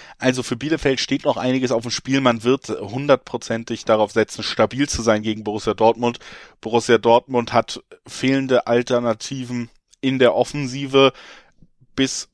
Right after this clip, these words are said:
heute nicht wirklich gezeigt, dass sie die mit irgendeiner guten Spielidee kompensieren können. Ähm, die werden sich auch an der behelfsmäßigen Abwehr lange die Zähne ausbeißen, weil es eben nicht nur die Viererkette bei Bielefeld sein wird, sondern da werden ja zehn Mann hinterm Ball stehen.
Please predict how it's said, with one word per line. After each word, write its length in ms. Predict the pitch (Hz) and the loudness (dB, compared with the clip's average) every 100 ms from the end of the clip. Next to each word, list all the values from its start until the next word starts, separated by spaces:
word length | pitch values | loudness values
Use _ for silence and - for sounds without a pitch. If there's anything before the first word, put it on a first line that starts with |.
| - | -10
heute 600 | - 123 135 139 131 - | 0 2 4 4 4 2
nicht 280 | 131 135 - | -4 -8 -4
wirklich 240 | 135 - - | -4 -4 -6
gezeigt, 480 | 117 - 123 123 | -2 4 2 2
dass 100 | 120 | -4
sie 140 | - 113 | -4 -6
die 100 | 117 | -4
mit 140 | 117 | -6
irgendeiner 280 | 120 127 117 | -6 -4 -4
guten 240 | 113 - | -6 -14
Spielidee 440 | 120 - 120 117 113 | -12 -8 -6 -4 -4
kompensieren 640 | - 113 113 113 151 151 | -4 -4 -4 -2 -2 -2
können. 320 | - 139 131 - _ _ _ _ _ _ - | 2 2 2 -8 _ _ _ _ _ _ -2
Ähm, 440 | 113 110 107 110 _ _ _ _ _ _ _ _ _ _ _ _ _ - | -2 -2 -8 -12 _ _ _ _ _ _ _ _ _ _ _ _ _ -6
die 100 | 110 | 2
werden 240 | 120 131 | 2 2
sich 220 | 120 113 | -2 0
auch 160 | 95 113 | 0 2
an 100 | 120 | 2
der 80 | 117 | 2
behelfsmäßigen 720 | 113 113 120 127 113 117 113 | 2 2 0 -4 -4 -4 -4
Abwehr 480 | 107 113 113 110 110 | -6 0 4 6 4
lange 340 | 120 123 139 | 4 4 4
die 120 | 117 | 0
Zähne 260 | - 120 120 | -2 0 2
ausbeißen, 460 | 107 - 107 110 107 | 0 2 2 2 0
weil 100 | 107 | 0
es 80 | |
eben 160 | 107 104 | -2 -6
nicht 140 | 107 | -8
nur 100 | 117 | -6
die 80 | 104 | -10
Viererkette 500 | 101 117 110 - 110 | -6 -2 0 -2 -4
bei 140 | 101 98 | -4 -4
Bielefeld 420 | 104 101 101 98 | -4 -4 -4 -2
sein 200 | 98 101 | -2 -2
wird, 120 | 98 | -8
sondern 220 | 101 98 | -6 -4
da 100 | 95 | -2
werden 140 | 98 95 | -4 -4
ja 100 | 92 | -6
zehn 280 | - 110 | -4 -2
Mann 160 | 98 95 | -2 -4
hinterm 260 | 95 90 85 | -6 -12 -10
Ball 200 | 87 85 | -12 -12
stehen. 340 | - 85 98 | -16 -20 -20